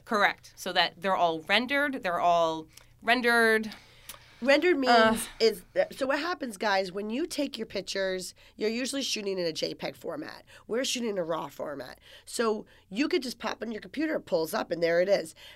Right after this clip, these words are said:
Speaker 2: Rendering is that time that it takes it to pull up
Speaker 1: To
Speaker 2: into your
Speaker 1: pull up.
Speaker 2: screen, is your computer's rendering the pixels.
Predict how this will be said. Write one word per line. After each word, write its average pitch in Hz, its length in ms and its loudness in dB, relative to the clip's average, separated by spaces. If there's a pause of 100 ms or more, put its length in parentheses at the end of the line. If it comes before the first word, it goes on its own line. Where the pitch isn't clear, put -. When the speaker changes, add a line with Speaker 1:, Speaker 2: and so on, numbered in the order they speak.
Speaker 2:
Rendering 233 760 0
is 190 160 -4
that 185 200 -2
time 196 540 0 (140)
that 185 100 -4
it - 140 -2
takes 196 320 -4
it 202 140 -6
to 196 80 -4
pull - 280 -2
up 180 80 6
Speaker 1:
To 202 60 -4
Speaker 2:
into 175 100 -6
your 175 80 0
Speaker 1:
pull 185 180 0
up. 170 160 6
Speaker 2:
screen, 233 160 -2 (300)
is 202 160 -2
your 190 120 -2
computer's 202 520 -6
rendering 175 340 0
the 165 80 -2
pixels. 247 680 -2